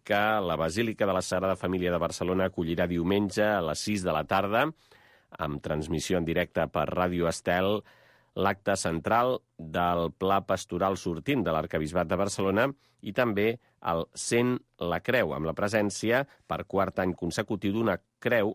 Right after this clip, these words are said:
d'un lloc, d'un lloc conflictiu del món, en aquest cas la República Centrafricana. La missa i l'acte seran presidits pel cardenal Joan Josep Omella i comptaran amb el testimoni del bisbe de la diòcesi de Bangassou, a la República Centrafricana,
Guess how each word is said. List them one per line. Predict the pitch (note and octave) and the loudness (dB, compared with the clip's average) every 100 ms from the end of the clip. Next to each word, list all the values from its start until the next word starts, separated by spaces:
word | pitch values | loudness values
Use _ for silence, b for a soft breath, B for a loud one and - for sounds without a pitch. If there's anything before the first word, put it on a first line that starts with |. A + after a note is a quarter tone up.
| - | -4
d'un | F#2 G2+ G2 | -2 0 2
lloc, | G2 G2+ G2 | 2 0 -2
d'un | - F#2 G#2 G2+ | -10 -4 0 2
lloc | G2+ - | 0 0
conflictiu | F#2 F2 E2 E2+ F#2 | -6 -6 -6 -2 0
del | G#2 | 2
món, | C#3 | 2
en | E2+ | 0
aquest | D#2+ - | -4 -2
cas | G#2+ G#2+ | -2 0
la | F#2 | -2
República | F2+ G2 G2+ G#2 A2+ | -2 -2 -4 -2 0
Centrafricana. | F#2 F2 E2+ - D#2+ F#2+ D#2 C2 B B B B B B - | 0 -2 -4 -4 -2 0 0 -4 B B B B B B -8
La | E2 D2+ D2 C#2+ C#2+ | -4 -2 0 0 0
missa | D#2+ G2+ - G#2 A2 A2 | 0 0 0 2 2 2
i | D#2 | -2
l'acte | D2 F2 - G#2+ G2+ | -2 -2 -2 0 0
seran | - D#2 D2+ | 0 -4 -4
presidits | D#2+ E2+ F#2+ A#2 - | -4 -2 0 -2 -2
pel | F#2+ F#2 | -4 -2
cardenal | F2 F2+ F2+ F2 | -2 0 0 0
Joan | F2+ | 0
Josep | E2 F#2 F2 | 0 -2 0
Omella | G2 F#2 G2 | 0 2 0
i | G2 | 0
comptaran | A2 A2 F#2+ G2 G2+ B B B - | -2 0 2 2 0 B B B -6
amb | D#2+ | -2
el | D#2 D2+ | -2 -2
testimoni | E2+ E2+ E2+ F2 G2 F#2+ - | -4 -2 2 2 2 0 -4
del | D2+ D#2+ E2 | -4 -2 -2
bisbe | E2+ G#2 F2+ G2 | -2 -4 0 0
de | F#2 E2 | 2 0
la | D#2 | 0
diòcesi | F2+ F#2 G2 F2+ F#2 F#2+ | 0 0 -2 -2 -2 -4
de | D#2+ F2+ | -4 -2
Bangassou, | F2 F2 E2+ E2+ E2 E2+ - A#2 B2 | 0 0 0 -2 -2 -2 0 0 0
a | F#2+ | -2
la | - | -6
República | - D#2+ D#2 - | -6 -6 -4 -4
Centrafricana, | D2+ C#2+ G2 A2+ F#2 F2 F#2 | -2 -2 -2 -2 0 0 2